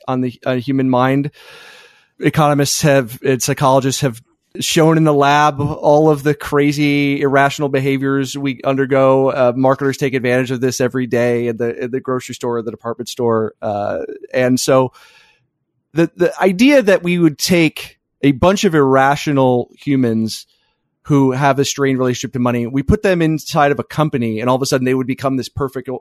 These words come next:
rational homo economicus, uh, is somewhat of a,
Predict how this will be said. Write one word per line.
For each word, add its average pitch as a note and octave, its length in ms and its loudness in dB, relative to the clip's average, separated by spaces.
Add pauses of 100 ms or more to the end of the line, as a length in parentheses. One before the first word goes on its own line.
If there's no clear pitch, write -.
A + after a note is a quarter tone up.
rational B2 760 -2
homo C3 320 -4
economicus, B2+ 720 -4 (340)
uh, A2+ 320 0
is C3 320 -2 (240)
somewhat D#3+ 360 2
of C3+ 120 2
a, A#2 180 -2